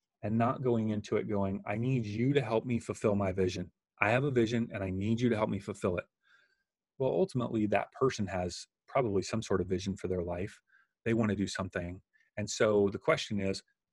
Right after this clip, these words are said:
does their vision and the thing that they're excited about fit with my vision? 'Cause if it's a fit, now we're in a good working relationship.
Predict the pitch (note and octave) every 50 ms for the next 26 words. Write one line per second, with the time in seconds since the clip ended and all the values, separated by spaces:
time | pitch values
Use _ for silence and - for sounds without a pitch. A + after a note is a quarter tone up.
0 | _ _ _ _ _ _ _ _ _ _ _ _ _ A#2+ A2 B2 B2 A#2 G#2+ G#2
1 | A2+ A#2+ B2 D3 D3+ C3+ B2 A2 G#2+ A2 G#2+ G#2 G2+ G2+ G2 - - - C#3 C3
2 | C3 A#2 A2 - - A2+ G#2+ G#2+ A2+ A2+ - - G#2+ G2+ G2 G2+ G2 G2 F#2+ F#2+
3 | - - - - - G3 C#3 A2 - - _ _ C#3 C#3+ C#3+ G3 G#3 F#3 C3 G2+
4 | F2 F#2+ F#2 F#2+ - _ _ _ _ _ _ _ _ _ _ - C#3+ B2+ C3+ B2
5 | B2 - - B2+ - - - G#3+ E3+ C#3 - - A#2+ A#2 B2+ D3 D#3+ D3 B2 A#2
6 | G#2+ G#2 G2 G2 G2 G2+ A2+ F#2+ F#2+ G2 G#2+ A2 - - G2 F2+ F2+ F#2+ - -
7 | - A2 G2 - - -